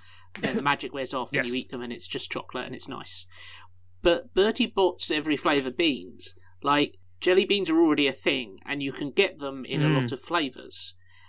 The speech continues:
Speaker 1: And it's not like they've come up with exciting new good flavours. They've just put some shit ones in there too. <laughs>
Speaker 2: <laughs>
Speaker 1: So it's not like, you don't, you don't, it's not like The Good Place where you're like, "Oh yes, this, this jelly bean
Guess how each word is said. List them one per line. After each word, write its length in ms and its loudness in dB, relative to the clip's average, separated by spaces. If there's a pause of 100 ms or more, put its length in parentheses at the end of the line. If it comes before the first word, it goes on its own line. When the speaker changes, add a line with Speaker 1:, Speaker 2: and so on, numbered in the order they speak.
(160)
Speaker 1:
And 100 2
it's 140 -2
not 160 0
like 120 -2
they've 180 -2
come 200 0
up 220 0
with 140 4
exciting 680 -2
new 240 -4
good 200 0
flavours. 560 -6
They've 180 2
just 240 0
put 160 2
some 160 0
shit 420 0
ones 300 -6
in 160 -2
there 160 -4
too. 540 4
<laughs> 40 -14
Speaker 2:
<laughs> 1200 4 (480)
Speaker 1:
So 220 0
it's 180 2
not 240 2 (240)
like, 380 4 (340)
you 140 0
don't, 220 0 (100)
you 140 -4
don't, 260 4
it's 180 6
not 140 -2
like 160 -2
The 60 0
Good 260 6
Place 340 -8
where 80 -2
you're 200 -2
like, 280 0
"Oh 120 2
yes, 320 6
this, 360 0
this 380 2 (260)
jelly 320 4
bean 400 -4